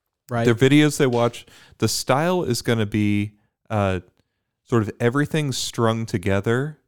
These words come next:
Speaker 2: as sort of, uh, like, now the presentation goes live. Um, and afterwards, we're going to make the individual videos available to watch. But, um,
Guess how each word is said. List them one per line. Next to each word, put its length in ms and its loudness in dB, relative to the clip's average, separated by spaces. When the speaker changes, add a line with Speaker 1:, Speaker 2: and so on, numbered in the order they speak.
Speaker 2:
as 180 -2
sort 280 -2
of, 180 -4
uh, 360 -2
like, 300 -10
now 240 -4
the 100 -2
presentation 680 -4
goes 320 -6
live. 600 -8
Um, 440 -4
and 320 0
afterwards, 1120 0
we're 180 0
going 340 -2
to 120 -8
make 260 -4
the 220 0
individual 500 -2
videos 500 -2
available 460 -4
to 60 -10
watch. 520 -8
But, 400 0
um, 420 -4